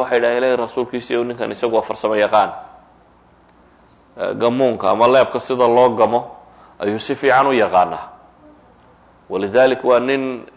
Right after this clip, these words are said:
frontka horeba yuu istaagin, dee halkaa dambe hadduu wax ka soo garo waa nin si fiican u dagaalami karaya.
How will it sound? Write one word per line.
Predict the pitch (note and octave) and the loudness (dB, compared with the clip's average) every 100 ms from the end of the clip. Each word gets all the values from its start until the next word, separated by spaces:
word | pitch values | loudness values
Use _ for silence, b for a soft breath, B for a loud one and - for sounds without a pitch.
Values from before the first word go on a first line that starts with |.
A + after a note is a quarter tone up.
| _ _ | _ _
frontka | - C3 C#3 B2 B2+ | -4 0 0 0 0
horeba | A#2 B2+ C3+ | 4 4 4
yuu | C3+ C3+ | 2 0
istaagin, | B2 - C3 C3 B2+ C3 | -2 -2 2 2 2 -2
dee | C3 | 0
halkaa | C3+ C3 C3 | 0 4 2
dambe | B2+ B2+ | 2 2
hadduu | B2 B2 | 0 2
wax | A#2+ - | -2 -2
ka | |
soo | C3+ B2+ | -2 -2
garo | B2 A#2+ B2 | 2 2 2
waa | |
nin | A#2+ | 0
si | B2 B2 | -4 -4
fiican | C3 B2 | 0 0
u | B2+ | 0
dagaalami | A#2 A2 A#2+ A2+ | 2 4 4 2
karaya. | G#2+ G#2+ F#2+ E2 | 2 0 0 -4